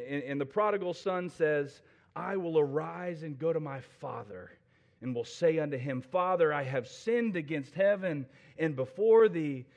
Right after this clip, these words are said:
and am no more worthy to be called thy son.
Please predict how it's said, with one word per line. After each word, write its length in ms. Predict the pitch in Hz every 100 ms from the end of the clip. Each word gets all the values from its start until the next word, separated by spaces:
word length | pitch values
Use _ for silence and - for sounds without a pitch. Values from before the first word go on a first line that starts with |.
| _ 139
and 120 | 156
am 220 | 147 147
no 180 | 202 226
more 240 | 202 170
worthy 640 | 156 180 226 226 180 139 117 - -
to 80 |
be 140 | 151 135
called 520 | - - 196 208 165
thy 200 | 147 127
son. 600 | - - 196 190 160